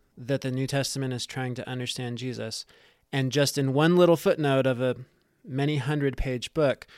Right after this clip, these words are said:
said, "We're not even going to talk about ritual purity because it doesn't have anything to do with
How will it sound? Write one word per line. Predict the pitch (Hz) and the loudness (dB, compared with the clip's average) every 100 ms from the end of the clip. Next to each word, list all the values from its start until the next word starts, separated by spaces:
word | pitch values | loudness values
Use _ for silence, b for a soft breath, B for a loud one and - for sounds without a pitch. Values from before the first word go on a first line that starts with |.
| b b b _ - | b b b _ -6
said, | - 147 131 127 | 0 4 4 2
"We're | 123 143 | 0 0
not | 143 147 | 4 4
even | 151 147 | 4 2
going | 147 139 | 2 0
to | 131 | -4
talk | - 135 131 | -4 -2 -2
about | 135 131 117 | 0 0 0
ritual | 120 131 - 131 117 | -2 -4 -4 -4 -4
purity | - 131 147 165 | -4 -2 0 0
because | 156 139 127 | -2 -4 -6
it | 117 | -4
doesn't | 131 127 131 | -4 -4 -4
have | 135 - | -8 -8
anything | 127 127 120 123 117 | -8 -8 -8 -8 -10
to | - | -10
do | 110 110 113 | -10 -8 -8
with | 110 | -10